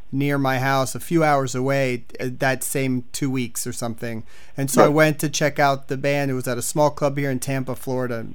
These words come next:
Speaker 1: many, many years ago. And, uh, and you debuted Futile, I think. It was a new song you guys were working on. And
Speaker 2: Oh, yeah.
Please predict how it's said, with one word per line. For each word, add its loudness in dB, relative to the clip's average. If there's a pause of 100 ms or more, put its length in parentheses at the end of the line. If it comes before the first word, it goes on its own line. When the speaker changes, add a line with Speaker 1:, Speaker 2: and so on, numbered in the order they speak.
Speaker 1:
many, -2
many -2
years -4
ago. -4 (480)
And, 0
uh, 4 (440)
and 2
you -2
debuted 4
Futile, 2
I 2
think. -2
It -2
was -2
a 0
new 0
song 0
you -2
guys -2
were -4
working -2
on. 0
And 2
Speaker 2:
Oh, 12
yeah. 12